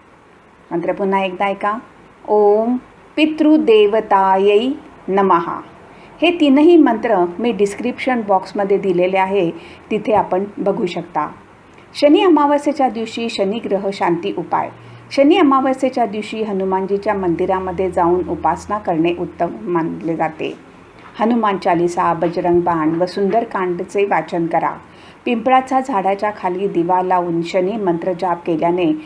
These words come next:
कुंडलीमधील शनिग्रह शांत होतो. शनिदेवाचा मंत्र, ओम शं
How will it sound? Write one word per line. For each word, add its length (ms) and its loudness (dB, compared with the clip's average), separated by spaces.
कुंडलीमधील 800 0
शनिग्रह 640 -2
शांत 440 -2
होतो. 380 -4
शनिदेवाचा 720 2
मंत्र, 460 -2
ओम 580 6
शं 380 -2